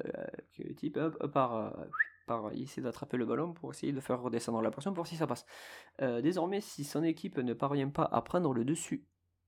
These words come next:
et est dominée, il aura l'autorisation de se servir de ses bras pour extraire le ballon et mettre fin au combat. Cet amendement va, là encore, vise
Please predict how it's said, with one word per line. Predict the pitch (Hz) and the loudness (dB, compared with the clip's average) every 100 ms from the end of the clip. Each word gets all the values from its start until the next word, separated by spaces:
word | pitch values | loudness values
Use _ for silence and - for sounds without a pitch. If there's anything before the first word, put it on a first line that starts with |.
| _ | _
et | - 147 147 | 6 8 8
est | 127 | 6
dominée, | 104 104 147 262 - | 8 6 8 6 6
il | 131 | 8
aura | 117 | 10
l'autorisation | 156 208 185 147 147 196 | 8 8 6 6 4 0
de | 160 | 0
se | 143 | 0
servir | - 143 151 | 2 2 0
de | 120 | 0
ses | 120 | 2
bras | 131 208 | 2 2
pour | 233 | 0
extraire | - 170 165 143 | 0 0 4 4
le | 127 | 6
ballon | 117 160 202 - | 6 4 2 0
et | 147 | 2
mettre | 127 - 123 | 2 0 -2
fin | 190 | 0
au | 120 156 | 0 2
combat. | 156 123 - | 2 2 -2
Cet | - 127 | -2 0
amendement | 131 139 147 160 | 2 2 2 2
va, | 135 123 - - - - - - - | 0 -2 -4 -10 -20 -20 -20 -20 2
là | 151 165 | 4 6
encore, | 160 160 139 117 | 4 2 2 0
vise | 131 170 160 | 0 -2 -2